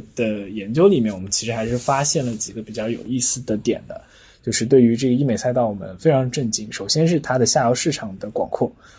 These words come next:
我们在一九二零年时候做研究，其实发现这下游市场已经是一个千亿级别的规模了，而且前几年一直保持着整个赛道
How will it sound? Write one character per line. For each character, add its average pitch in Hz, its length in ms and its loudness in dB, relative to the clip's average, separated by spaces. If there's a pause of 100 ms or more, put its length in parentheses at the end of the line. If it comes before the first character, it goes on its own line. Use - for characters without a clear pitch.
(120)
我 113 100 2
们 107 120 6
在 147 200 6
一 156 80 6
九 151 120 2
二 139 120 4
零 127 120 4
年 117 140 2
时 120 60 -4
候 117 60 -2
做 120 140 4
研 104 100 0
究， 110 80 -2
其 113 120 -4
实 117 60 -4
发 120 120 6
现 117 100 2
这 123 60 -4
下 123 160 2
游 113 80 2
市 117 120 -6
场 110 180 -2
已 101 40 -8
经 110 220 -4
是 127 200 0
一 107 100 2
个 110 120 -4
千 147 260 4
亿 135 80 4
级 - 160 -2
别 104 100 -4
的 104 80 -4
规 120 180 2
模 107 220 -2
了， - 100 -16 (360)
而 120 100 2
且 120 100 4
前 120 280 2
几 135 80 -2
年 120 120 0
一 131 60 0
直 123 100 -2
保 98 220 2
持 - 160 -6
着 113 100 2
整 101 200 -6
个 101 120 -6
赛 139 300 4
道 - 260 4